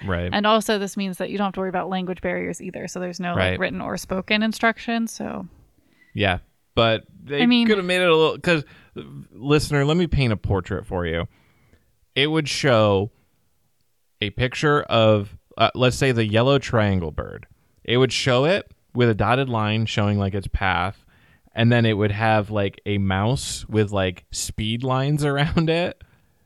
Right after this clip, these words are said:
Speaker 1: And then it would have, like, another dotted line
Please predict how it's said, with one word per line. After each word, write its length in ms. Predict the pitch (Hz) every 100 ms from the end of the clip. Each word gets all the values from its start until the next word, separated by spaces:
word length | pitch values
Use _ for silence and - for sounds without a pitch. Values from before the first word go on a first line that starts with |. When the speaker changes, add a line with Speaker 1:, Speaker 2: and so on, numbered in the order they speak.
| _ _ _ _
Speaker 1:
And 160 | 123 123
then 140 | 120
it 100 | 120
would 180 | 117 117
have, 300 | 107 117 110
like, 240 | 107 101 -
another 400 | 104 104 107 113
dotted 360 | 101 104 101 98
line 400 | 98 95 95